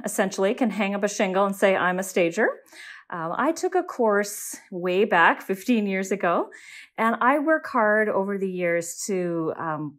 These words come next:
kind of stay in touch with what the trends are, what's current. So,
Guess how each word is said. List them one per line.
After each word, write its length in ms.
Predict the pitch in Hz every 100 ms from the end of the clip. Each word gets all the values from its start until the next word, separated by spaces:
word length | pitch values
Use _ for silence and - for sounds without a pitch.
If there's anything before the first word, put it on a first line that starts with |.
| -
kind 240 | - 190
of 120 | 170 160
stay 380 | - - 208
in 140 | 208 214
touch 400 | - 175 180 -
with 220 | 180 175
what 280 | 170 180 -
the 80 | 190
trends 480 | - 185 180 175
are, 320 | 175 170 170 165
what's 320 | 175 180 -
current. 560 | - 190 175 175 175
So, 440 | - - 175 156